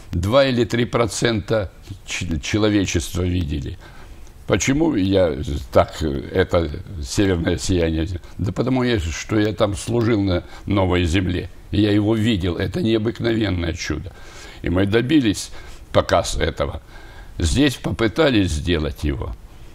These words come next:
Но я вижу, не доку-, <laughs> не, не полностью это могли сделать. Завтра люди увидят тоже мою новинку. Она не, далеко не новый приём. Он давно забытый. Старый приём. Э,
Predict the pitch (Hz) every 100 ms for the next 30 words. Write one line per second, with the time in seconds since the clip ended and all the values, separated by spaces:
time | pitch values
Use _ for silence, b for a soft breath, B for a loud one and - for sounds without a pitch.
0 | B 80 80 90 110 90 98 98 98 85
1 | 92 - 80 73 87 90 113 98 85 85
2 | 87 82 - - 139 143 120 - 90 87
3 | 73 82 87 87 80 80 69 73 67 -
4 | - - B 87 104 98 107 90 92 80
5 | 92 90 87 104 98 - B B - 127
6 | 110 98 98 95 90 92 85 85 82 87
7 | 87 B B - 110 139 139 147 131 98
8 | - 135 160 - 135 135 151 131 90 -
9 | 92 85 123 117 B B B B B B
10 | B B - - - 98 101 107 113 147
11 | 120 113 147 - - - - B B B
12 | - - - - - 135 107 87 95 90
13 | 85 85 - - - 78